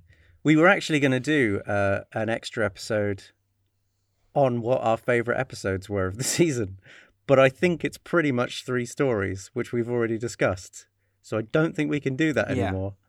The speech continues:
Speaker 1: We'll have to think of something <laughs> else if we both agree on that. So, you know, hey, we'll,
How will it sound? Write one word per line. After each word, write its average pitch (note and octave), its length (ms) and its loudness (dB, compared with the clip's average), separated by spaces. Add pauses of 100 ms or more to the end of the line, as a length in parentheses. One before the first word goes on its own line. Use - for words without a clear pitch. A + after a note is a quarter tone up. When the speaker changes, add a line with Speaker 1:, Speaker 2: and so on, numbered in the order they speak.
(560)
Speaker 1:
We'll A#2 160 -4
have B2 220 -2
to B2 180 -2
think A#2+ 280 -2
of A2+ 100 -8
something B2 460 -4
<laughs> - 60 0
else - 460 4 (920)
if A#2 140 -6
we C#3 60 0
both C#3 260 4
agree C3 280 4
on G2+ 140 2
that. G#2 260 -4
So, D3+ 280 6 (340)
you F#3 80 2
know, E3+ 140 6
hey, E3 180 6
we'll, A#2 300 0